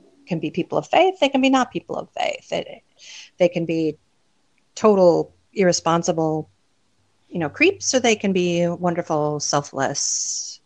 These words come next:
you know, heroes. It's just sexual orientation or gender identity have nothing to do with a person's character or their moral structure or their intellect or their spiritual depth. None of it,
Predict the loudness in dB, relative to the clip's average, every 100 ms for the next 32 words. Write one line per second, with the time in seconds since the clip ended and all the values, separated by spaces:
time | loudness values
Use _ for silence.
0 | _ -8 -6 -2 -2 -2 -8 -10 -8 -8
1 | -10 -18 -20 _ _ -4 -4 -6 -12 -20
2 | -20 -10 -4 -4 -2 -2 -2 -2 -4 -2
3 | -4 -4 -4 -4 -6 -6 -8 -12 -10 -6
4 | -4 -4 -2 -2 -4 -6 -6 -4 -4 -4
5 | -8 -8 -8 -6 -4 -2 -4 -6 -8 -8
6 | -8 -10 -4 -2 -2 -2 -4 -6 _ -20
7 | -20 _ _ -8 -4 -2 -2 -2 -2 -2
8 | -6 -10 -6 -4 -4 -4 -6 -6 -8 -10
9 | -12 -18 -8 -6 -2 0 0 -2 -6 -10
10 | -10 -10 -8 -8 -6 -8 -8 -14 -14 -16
11 | -10 -6 -4 -6 -10